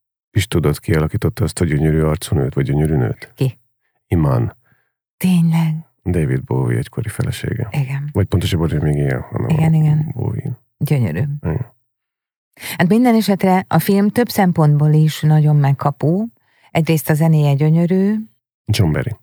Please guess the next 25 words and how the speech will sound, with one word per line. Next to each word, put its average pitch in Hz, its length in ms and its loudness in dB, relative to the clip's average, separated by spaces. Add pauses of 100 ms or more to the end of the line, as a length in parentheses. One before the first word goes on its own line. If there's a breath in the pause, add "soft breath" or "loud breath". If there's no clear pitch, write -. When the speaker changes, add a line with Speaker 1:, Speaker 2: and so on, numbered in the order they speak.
(100)
Speaker 2:
Nem 143 440 2
kétséges 143 920 0 (320)
benne 139 600 2 (120)
Mozart. 135 640 -2 (120)
Speaker 1:
Gondoltam, 78 600 0
hogy - 360 -8 (180)
Mozartot 90 500 -4
fogod 80 240 -2
mondani, 78 280 0
ahhoz 78 240 0
Speaker 2:
Klarinét. 165 760 2 (280)
Speaker 1:
<laughs> - 300 0
John 92 120 2 (140)
Barry. 117 220 -2
Speaker 2:
darabja. 196 720 2 (920 loud breath)
De 180 140 4
ami 180 180 4
igazán 202 380 2
nagyon 190 480 2
érdekessé 165 800 0
is 156 280 0
teszi, 156 320 0
és, 156 320 2
ö, 147 260 4
szerintem 151 840 2